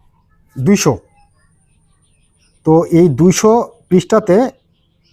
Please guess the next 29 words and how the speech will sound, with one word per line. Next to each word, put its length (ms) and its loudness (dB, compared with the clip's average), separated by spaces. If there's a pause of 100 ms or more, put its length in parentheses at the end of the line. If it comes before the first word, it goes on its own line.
(420)
কত 160 -2 (120)
পাতা 240 -2
হবে, 200 -2
পাতার 380 -2 (260)
পরিমাণটা 380 0
আগে 140 0
বের 200 -2
করতে 180 -8
হবে। 220 -4
কারণ 260 -2
এখানে 220 -4
দেখো 300 -4 (600)
যে 80 0
দেওয়া 280 0
আছে 200 -2 (520)
যে 160 0 (120)
প্রতিটি 380 0
পাতার 380 0 (220)
কাগজের 500 0
পুরুত্ব 280 -2 (100)
হচ্ছে 280 -4
কত? 160 -2 (220)
শূন্য 200 -2 (140)
দশমিক 340 -2 (180)
এক 160 -6
মিলিমিটার। 520 -4 (2000)
তো 60 -4
সেই 220 -2
ক্ষেত্রে 340 -2